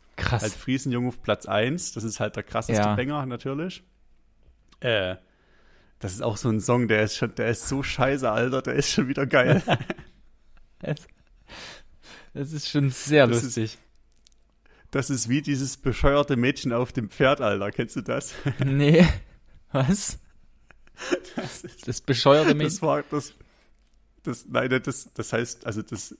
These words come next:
Speaker 2: Lied ist bescheuert, das heißt Mädchen auf dem Pferd. Das ist doch dieser Soundtrack von, ich glaub, keine Ahnung, Bibi und Tina oder sowas.
Speaker 1: <laughs>
Speaker 2: Und das haben die jetzt neu aufgelegt, auch mit so einem Techno-Beat, Alter.
Speaker 1: <laughs>
Speaker 2: Und das hat, war, glaub ich, auch auf Platz eins der Charts, kurz
Speaker 1: Was?
Speaker 2: vor oder kurz nach Friesenjung.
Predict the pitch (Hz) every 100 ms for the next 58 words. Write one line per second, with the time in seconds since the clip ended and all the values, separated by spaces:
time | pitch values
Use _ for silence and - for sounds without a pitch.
0 | _ 123 131 151 - - - 127 123 117
1 | - 113 117 120 120 - 113 - 101 -
2 | 123 123 - 123 - 120 123 113 117 120
3 | 143 - 131 - 123 107 104 - - 107
4 | - - 113 110 - 139 127 113 104 147
5 | 160 143 127 123 123 123 123 127 - 160
6 | 151 - - - 127 127 - 143 139 139
7 | - 131 127 123 - - 135 147 - 151
8 | 143 - 143 127 220 - 143 120 156 151
9 | 127 139 139 156 165 - - 147 151 -
10 | 165 - 151 147 147 135 151 175 - 135
11 | 120 123 - 143 - 139 135 135 147 156
12 | 190 - 156 165 160 143 151 - 160 127
13 | - 135 135 147 127 123 127